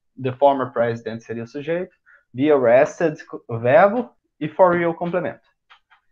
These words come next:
No terceiro exemplo, nós temos, "Will the students get bored at Cyril's class?" Então, os alunos vão ficar entediados na aula do Ciro?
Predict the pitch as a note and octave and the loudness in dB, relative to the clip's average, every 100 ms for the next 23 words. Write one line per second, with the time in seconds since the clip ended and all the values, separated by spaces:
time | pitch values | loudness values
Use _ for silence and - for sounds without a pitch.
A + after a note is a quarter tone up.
0 | _ _ _ - B2 C#3+ B2+ D#3+ D#3 D3 | _ _ _ -12 -2 -2 0 2 2 2
1 | C#3+ C#3 C#3 C3 - C3+ C3 B2 A#2+ - | -2 0 -2 -2 -2 -2 -2 -2 -4 -8
2 | _ _ G#3+ A#3+ G3 F#3 G#3 F3 C#3 - | _ _ -2 0 0 2 2 2 0 0
3 | D#3 - D3+ D3 C3+ B2+ B2 - F3 D3+ | -2 0 2 2 4 0 -2 -4 -2 -2
4 | B2+ - D3 C#3+ C#3 - _ _ _ _ | -2 -2 0 0 -4 -16 _ _ _ _
5 | - B2 C3+ C#3+ D3+ D3 C#3+ G#2+ A#2+ _ | -14 -6 2 4 4 2 -4 -10 -18 _
6 | _ _ _ - C3+ D#3+ D#3 D#3+ B2+ C#3+ | _ _ _ -10 2 2 2 -2 0 2
7 | C#3+ B2 - _ C3 C3+ C3+ B2+ C3+ A#2+ | 2 -4 -14 _ -6 -2 -2 -2 -4 -2
8 | A#2+ B2 A2+ A#2+ A#2 F#2+ A2 - D#3+ C3 | -2 -2 -4 -2 -2 -2 -8 -6 -4 -4